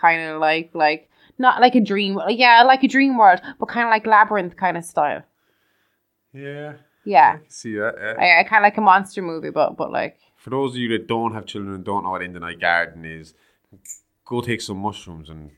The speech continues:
Speaker 2: throw it on YouTube. And <laughs>
Speaker 1: I mean,
Speaker 2: you'll be
Speaker 1: those massive
Speaker 2: terrified.
Speaker 1: bouncy things, they are
Speaker 2: <laughs>
Speaker 1: fucking huge.
Speaker 2: Yeah.
Speaker 1: And then I was thinking, do you know the Pontypoins? The, do you, I, I can't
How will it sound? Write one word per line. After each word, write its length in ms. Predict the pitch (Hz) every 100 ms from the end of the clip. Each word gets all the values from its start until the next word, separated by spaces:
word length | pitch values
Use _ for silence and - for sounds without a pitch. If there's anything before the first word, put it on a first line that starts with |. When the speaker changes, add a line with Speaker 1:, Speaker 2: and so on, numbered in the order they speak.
| 440
Speaker 2:
throw 120 | 339 104
it 60 |
on 180 | 98 98
YouTube. 500 | - - 453 - -
And 520 | 82 - 123 - -
<laughs> 40 | 330
Speaker 1:
I 80 |
mean, 80 | 359
Speaker 2:
you'll 160 | 359 339
be 60 | 392
Speaker 1:
those 220 | 415 427
massive 300 | 392 392 403
Speaker 2:
terrified. 300 | - 392 330
Speaker 1:
bouncy 520 | 330 330 330 320 294
things, 280 | 233 170 156
they 240 | 196 294
are 180 | 262 247
Speaker 2:
<laughs> 40 |
Speaker 1:
fucking 440 | 320 277 - 202 190
huge. 920 | 196 - 262 269 226 170 156 175 - -
Speaker 2:
Yeah. 240 | 110 214
Speaker 1:
And 160 | 247 269
then 120 | 277
I 100 | 262
was 140 | 262 277
thinking, 360 | 294 269 277
do 80 | 262
you 40 | 277
know 60 |
the 60 | 269
Pontypoins? 840 | 262 254 277 277 262 269 285 - _ _ _
The, 200 | - 233 214
do 100 | 254
you, 360 | 233 214 214 196
I, 100 | 214
I 40 |
can't 280 | 220 214